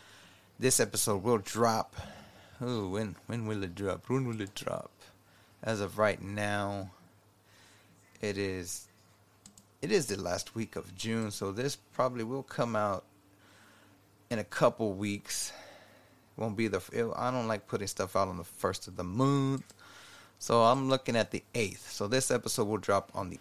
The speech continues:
eighth. Hopefully you subscribe to this podcast, you liked it, you subscribe to it, you get new episodes when they drop wherever you get podcasts.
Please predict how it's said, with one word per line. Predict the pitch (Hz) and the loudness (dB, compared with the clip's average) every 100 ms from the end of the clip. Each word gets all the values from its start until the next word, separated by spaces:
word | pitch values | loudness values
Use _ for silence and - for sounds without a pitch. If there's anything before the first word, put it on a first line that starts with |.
| - | -4
eighth. | 127 120 120 - - - - - - - - | -2 0 -2 -6 -20 -20 -20 -20 -20 -20 -4
Hopefully | - 147 143 151 | 6 6 6 4
you | 139 123 | 4 2
subscribe | - 101 - - 123 113 113 110 - - - - - | 0 0 0 6 8 10 8 4 -12 -16 -20 -18 2
to | - | 6
this | 156 120 - | 6 6 2
podcast, | 113 107 107 - 107 101 101 - | 4 4 2 2 4 4 0 -2
you | 98 | -2
liked | 95 107 104 - | 2 2 0 -2
it, | 104 | -2
you | 90 | -2
subscribe | - - - - 107 98 | -4 -4 -2 6 6 6
to | - 117 101 | 0 0 2
it, | 98 | 0
you | 92 | -2
get | 110 120 - | 2 2 2
new | 127 123 - | 4 4 4
episodes | 123 110 113 127 110 | 0 2 2 4 4
when | 110 123 | 4 4
they | 104 | 2
drop | 92 95 107 113 107 | 0 2 6 8 6
wherever | 98 - 135 110 | 2 6 6 6
you | 98 | 0
get | 95 95 | 0 0
podcasts. | - 98 101 - 101 95 92 - | 2 2 2 0 0 2 0 -4